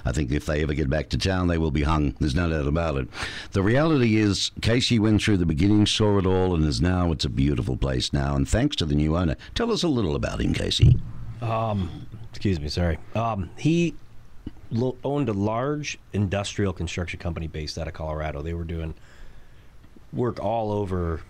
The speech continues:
Speaker 2: the world, really. Um, you know, infrastructure, um,
Speaker 1: You name it.
Speaker 2: gas exploration,
Speaker 1: Yep.
Speaker 2: marine repair, just, like,
Speaker 1: Wow.
Speaker 2: things
Speaker 1: Mm-hmm.
Speaker 2: that are, uh, you know, power plants.
Speaker 1: Big stuff.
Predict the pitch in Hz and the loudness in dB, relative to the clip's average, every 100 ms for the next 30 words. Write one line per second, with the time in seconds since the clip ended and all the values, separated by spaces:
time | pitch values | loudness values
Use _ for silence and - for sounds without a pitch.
0 | - - - 95 90 101 90 80 87 98 | -18 -20 -6 -2 0 0 -2 -2 -2 -2
1 | 82 80 67 87 82 78 73 - - - | -2 -4 -4 -4 -2 -4 -8 -12 -16 -4
2 | 107 95 98 127 - 117 - 113 - 117 | -2 -2 -2 -4 -2 -4 -4 -6 -2 0
3 | 107 107 104 101 - - - - - - | 2 2 0 -2 -8 -20 -20 -20 -20 -20
4 | - - - 85 76 76 73 73 76 76 | -20 -18 -8 -4 -2 -4 -6 -6 2 4
5 | 82 80 78 107 104 110 - 104 - 107 | 4 4 2 0 -4 -4 -4 -4 -4 -2
6 | 101 98 92 98 95 90 80 76 113 110 | 0 0 0 0 0 2 2 2 0 0
7 | 110 101 113 107 104 101 110 151 - 117 | 0 0 -2 0 0 0 0 0 -2 0
8 | 69 65 60 57 - - - 67 139 117 | 0 0 -2 -4 -6 -6 0 2 4 2
9 | 101 90 87 80 82 - 107 98 85 123 | 0 -2 -2 -4 -8 -8 -6 -6 -4 -4
10 | 120 113 135 127 123 - - - - - | -4 -4 -2 -2 -4 -8 -14 -20 -18 -6
11 | - 92 - 65 - | -2 0 0 -2 -4